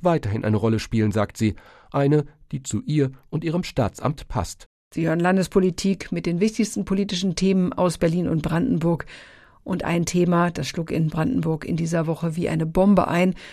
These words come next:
Speaker 2: der Spitzenkandidat für die Europawahl der S P D, Simon Vauth, hatte gelogen. Gelogen, um Spitzenkandidat werden zu können. Er hatte sich deshalb einen falschen Wohnsitz in Brandenburg zugelegt und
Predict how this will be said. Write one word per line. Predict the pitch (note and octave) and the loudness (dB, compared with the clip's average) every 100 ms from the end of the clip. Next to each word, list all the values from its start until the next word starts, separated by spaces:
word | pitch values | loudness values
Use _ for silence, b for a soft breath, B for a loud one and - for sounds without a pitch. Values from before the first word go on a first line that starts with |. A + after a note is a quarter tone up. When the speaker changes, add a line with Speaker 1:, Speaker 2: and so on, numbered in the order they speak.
| B - | B -6
Speaker 2:
der | F3+ | -4
Spitzenkandidat | - C4+ C4 C4+ B3 G#3+ G#3 F#3+ F3+ F3+ | -2 -4 0 0 2 2 2 2 -2 -2
für | G3 | -4
die | G3 | -2
Europawahl | E3 E3 F3 E3+ D3+ D#3 D#3+ E3+ E3 | -4 -2 -4 -2 -2 0 -2 0 0
der | E3 | 0
S | E3 - | -2 -2
P | F3 | -4
D, | E3 F3 E3 D3 | 0 0 0 -4
Simon | - F#3+ G3+ F3+ | -4 2 2 2
Vauth, | E3+ F#3 F#3+ G3 - - _ - | 0 4 4 4 -2 -20 _ -12
hatte | F3+ F3+ | -6 -2
gelogen. | G3 A3 G#3+ E3 B2+ - b b b b _ | 0 2 0 -2 -8 -12 b b b b _
Gelogen, | G3 F3+ F3 F#3 G#3 A#3+ - | 4 6 4 4 4 2 2
um | G#3 G#3 | 2 2
Spitzenkandidat | - - C4 - E3+ D#3+ E3+ E3 F3+ F3 | 0 -6 -8 -4 -4 -2 -2 -2 -4 -2
werden | E3+ E3 E3 | -4 -2 -4
zu | D#3+ | -8
können. | - D#3+ D#3+ - _ B B B B - | -6 -6 -6 -10 _ B B B B -2
Er | A#3 | 2
hatte | B3+ B3+ | 4 4
sich | B3+ - | 2 4
deshalb | A3 B3 A3+ | 4 4 2
einen | A3 A3 | 2 0
falschen | - G#3 - E3+ | 0 -2 0 -2
Wohnsitz | E3 F3+ F#3 F3+ G3+ | 0 0 2 0 -2
in | - G3+ | -2 0
Brandenburg | G3+ G#3 G#3+ A3 G#3+ | 2 0 0 0 -2
zugelegt | - A3 G#3+ A3+ A3+ - | -2 2 2 2 -2 0
und | G#3+ C4+ F4 | 4 4 2